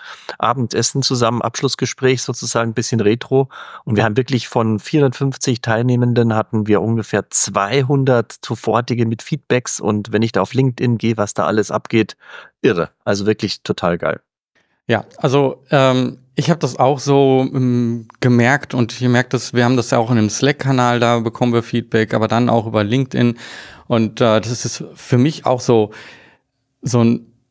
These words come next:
Speaker 2: super Gefühl, einfach zu merken, da kommt was an, äh, und das kommt auch genauso an, wie wir das im Endeffekt geplant haben. Aber,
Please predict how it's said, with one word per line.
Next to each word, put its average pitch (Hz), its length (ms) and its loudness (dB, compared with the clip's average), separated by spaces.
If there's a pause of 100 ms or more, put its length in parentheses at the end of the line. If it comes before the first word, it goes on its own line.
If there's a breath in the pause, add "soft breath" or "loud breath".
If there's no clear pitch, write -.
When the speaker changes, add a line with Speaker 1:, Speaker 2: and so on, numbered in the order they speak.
Speaker 2:
super 139 420 0
Gefühl, 143 540 0
einfach 117 300 -2
zu - 160 -4
merken, 131 720 2
da 120 240 -2
kommt 180 320 -2
was 120 200 -2
an, 147 440 0
äh, - 40 -8
und 120 720 -2
das 127 160 0
kommt 165 200 2
auch 135 120 -2
genauso 147 480 2
an, 143 300 2
wie 123 180 0
wir 147 100 2
das 147 160 0
im 131 80 -2
Endeffekt 127 380 -6
geplant 156 400 0
haben. 87 240 0
Aber, 117 240 0